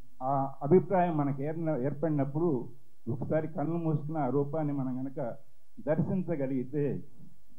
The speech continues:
మనం ఖచ్చితంగా విజయానికి చేరువవుతాం. అంటే ఆ ఇన్స్పిరేషను వారు ఇవ్వగలుగుతారు.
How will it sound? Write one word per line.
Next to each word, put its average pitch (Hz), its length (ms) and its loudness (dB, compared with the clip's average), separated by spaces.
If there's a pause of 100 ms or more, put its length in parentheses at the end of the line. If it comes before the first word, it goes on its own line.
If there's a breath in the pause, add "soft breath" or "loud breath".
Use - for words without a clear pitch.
(140)
మనం 117 200 -2
ఖచ్చితంగా 165 680 0
విజయానికి 135 640 2
చేరువవుతాం. 101 480 -4 (380)
అంటే 147 240 2
ఆ 131 180 0
ఇన్స్పిరేషను 160 800 0 (800)
వారు 120 180 4
ఇవ్వగలుగుతారు. 127 640 2